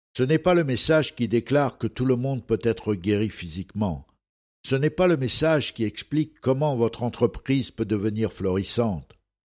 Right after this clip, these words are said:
Ce n'est pas le message qui vous dit : « Profitez bien de la vie d'ici-bas. » Ce n'est pas le message qui vous dit comment vous pouvez parler en langue. Ce n'est pas le message du changement social.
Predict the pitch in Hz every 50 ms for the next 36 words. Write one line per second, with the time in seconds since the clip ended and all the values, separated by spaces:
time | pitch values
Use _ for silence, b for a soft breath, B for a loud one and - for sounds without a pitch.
0 | _ _ _ _ - 131 135 135 151 151 - - 156 147 139 131 120 113 104 113
1 | 110 - - 127 113 110 - - - 110 98 92 113 107 98 113 104 - - 113
2 | 135 - - - 120 104 127 117 107 117 120 120 117 107 113 107 95 110 113 98
3 | 90 95 90 - - 95 85 78 104 107 85 76 - _ _ _ _ _ _ _
4 | _ _ _ _ _ _ - 110 113 120 - - 147 147 143 135 113 113 110 -
5 | - 131 131 127 - - - 107 95 113 101 110 117 - - 117 113 113 120 117
6 | 107 98 107 95 - - 101 92 104 107 101 98 - - 107 101 98 101 101 98
7 | 95 98 101 107 120 113 95 82 82 78 73 - _ _ _ _ _ _ _ _
8 | _ _ _ _ _ - 98 101 104 - - 120 117 113 110 101 107 104 - -
9 | 117 110 104 85 90 95 - - 120 113 107 82 85 107 104 - - 98 101 -
10 | - - 127 123 113 98 80 69